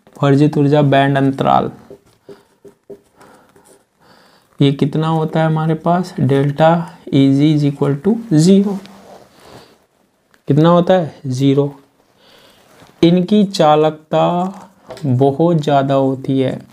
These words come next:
अत्यधिक होती है। फ्री electron होते हैं ना, तो धारा आराम से प्रवाहित हो जाएगी।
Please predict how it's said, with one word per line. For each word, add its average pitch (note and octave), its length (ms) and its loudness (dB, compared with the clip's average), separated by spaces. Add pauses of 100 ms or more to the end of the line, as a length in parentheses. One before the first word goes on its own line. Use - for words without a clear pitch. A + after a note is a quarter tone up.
अत्यधिक D#3 640 0
होती C3 320 -4
है। - 220 -8 (880)
फ्री C#3+ 180 0
electron D#3 460 -2
होते D#3+ 220 -4
हैं F3+ 60 -2
ना, A3+ 300 -6 (600)
तो B2 80 -2
धारा A#2+ 320 2
आराम C#3+ 240 0
से E3 140 -6
प्रवाहित E3 500 0
हो D#3 60 0
जाएगी। D3+ 380 0